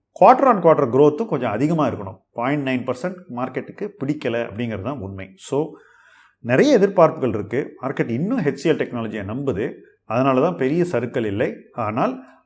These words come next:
அடுத்த காலாண்டுல டிசப்பாயின்மெண்ட் இருக்கக்கூடாது. மார்க்கெட் ஏமாற்றம் அடையாத வண்ணம் இந்த காலாண்டு அமைய வேண்டும்.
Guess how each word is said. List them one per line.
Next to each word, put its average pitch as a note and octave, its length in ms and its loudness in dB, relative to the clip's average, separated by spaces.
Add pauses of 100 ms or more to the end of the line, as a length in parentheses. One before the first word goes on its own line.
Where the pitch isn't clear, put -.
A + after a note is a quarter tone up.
(200)
அடுத்த G3+ 540 4
காலாண்டுல D#3 760 6 (180)
டிசப்பாயின்மெண்ட் C#3+ 680 0
இருக்கக்கூடாது. A2+ 680 -4
மார்க்கெட் C3 640 -2
ஏமாற்றம் C3 460 2
அடையாத A#2+ 400 4
வண்ணம் B2 520 -4
இந்த A2 220 -4
காலாண்டு B2 380 4
அமைய A#2 320 0
வேண்டும். G#2 380 -6